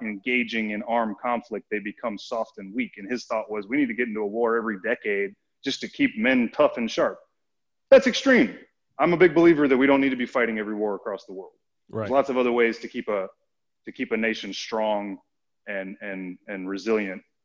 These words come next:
Speaker 1: than being in constant conflict. He lost one of his sons in World War One when we finally dove into that war, and later reflected and said, "I was wrong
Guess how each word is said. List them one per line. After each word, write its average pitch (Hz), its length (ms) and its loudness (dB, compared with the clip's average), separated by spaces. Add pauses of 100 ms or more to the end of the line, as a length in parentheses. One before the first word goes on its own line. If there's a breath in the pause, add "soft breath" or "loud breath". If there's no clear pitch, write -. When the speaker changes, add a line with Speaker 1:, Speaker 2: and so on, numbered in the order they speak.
(220)
Speaker 1:
than 104 280 -2 (180)
being 120 200 0
in 107 120 -2
constant 113 380 -4
conflict. 117 360 -2 (340)
He 156 120 8
lost 151 440 6
one 135 140 4
of 123 80 2
his 127 140 2 (120)
sons 139 320 6
in 131 240 2
World 123 180 2
War 117 160 4
One 117 300 2
when 113 140 0
we 107 100 0
finally 117 420 0
dove 110 220 4
into 123 180 2
that 123 180 4
war, 123 340 0 (340)
and 117 160 -2
later 120 320 2 (100)
reflected 117 420 -4
and 104 160 -8
said, 104 320 0 (1080)
"I 117 40 0
was 117 160 -2
wrong 107 540 0